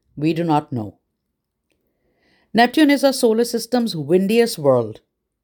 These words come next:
Even though it is so far away from the sun,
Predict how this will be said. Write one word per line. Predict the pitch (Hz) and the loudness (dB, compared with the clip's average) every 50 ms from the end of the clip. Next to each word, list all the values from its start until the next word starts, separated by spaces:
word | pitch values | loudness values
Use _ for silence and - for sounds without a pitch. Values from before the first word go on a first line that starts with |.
| _ _ _ _ _ _ _ | _ _ _ _ _ _ _
Even | - 208 226 233 214 262 262 254 233 | -2 0 0 2 2 2 0 0 0
though | 196 196 220 277 349 - | 0 0 0 0 -2 -4
it | - 220 | -4 -2
is | 233 220 220 - | -2 -4 -2 -2
so | 214 208 226 | -2 -2 -2
far | 220 - 202 180 180 185 | -2 -2 -2 0 2 2
away | 180 165 165 165 180 214 | 2 2 2 0 0 0
from | - - 220 208 | -4 -6 -6 -6
the | 196 | -8
sun, | 208 202 - - 139 131 160 233 339 - | -8 -8 -6 -4 -4 -2 -4 -4 -8 -10